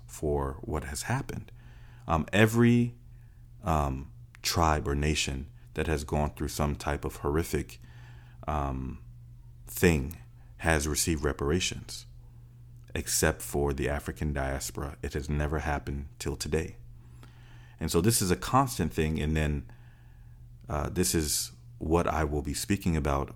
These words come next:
on October sixth as a solution for reparations. And part of that reparations is giving land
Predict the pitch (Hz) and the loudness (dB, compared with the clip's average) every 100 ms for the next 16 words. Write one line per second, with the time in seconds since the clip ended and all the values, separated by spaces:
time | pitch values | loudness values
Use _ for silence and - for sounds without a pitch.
0 | - 76 76 - 78 - 85 - - 78 | -8 -4 -2 -2 -4 0 0 0 0 0
1 | - - 76 71 - 76 85 101 80 73 | 0 -4 -4 -4 -4 0 0 0 0 -2
2 | - 71 - 73 - - 71 - - - | -2 -2 -2 -2 -2 -4 -6 -8 -14 -18
3 | - - - - - - - - - 87 | -20 -20 -20 -20 -20 -20 -16 -14 -4 0
4 | 80 76 71 - - - - - - - | 2 2 -2 -8 -18 -18 -20 -20 -14 8
5 | 117 123 95 76 80 - 73 76 - 76 | 10 10 8 6 4 2 2 2 2 0
6 | 71 - 76 69 67 - - - - - | -2 0 2 2 0 -4 -8 -16 -20 -20
7 | - 80 80 87 92 78 73 69 71 71 | -12 0 4 6 6 6 4 0 -2 -6